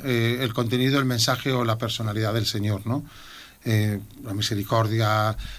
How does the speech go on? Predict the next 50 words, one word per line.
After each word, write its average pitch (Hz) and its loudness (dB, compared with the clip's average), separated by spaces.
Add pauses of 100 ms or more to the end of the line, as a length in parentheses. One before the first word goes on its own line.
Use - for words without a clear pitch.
(120)
eh, 110 2
el 107 0
gran 110 2
poder, 110 2 (340)
de, 110 2
el 110 0
perdón. 113 4 (560)
Y 135 2
este 120 -2
Cristo, 139 -2
¿cómo 135 2
le 123 2
podemos 110 0
poner 107 -2
un 104 2
nombre? 104 0
Y, 135 0
y 135 2
lo 123 2
más 135 0
fácil 151 0
es 151 -6
que 151 -4
hubiese 131 0
yo 113 2
elegido, 113 -2
pero 107 -2
entonces 120 -2
no 131 2
se 110 0 (140)
metía 117 2
en 113 2
el 113 2
corazón 110 -4
de 104 -2
la 101 -2
gente 107 -4
del 104 0
barrio, 110 -2
que 120 -4
es 113 0
lo 120 0
que 113 -2
yo 110 2
pretendía, 120 0 (440)
despertar 123 0
el 123 2
sentimiento 120 0
del 117 2
barrio. 110 0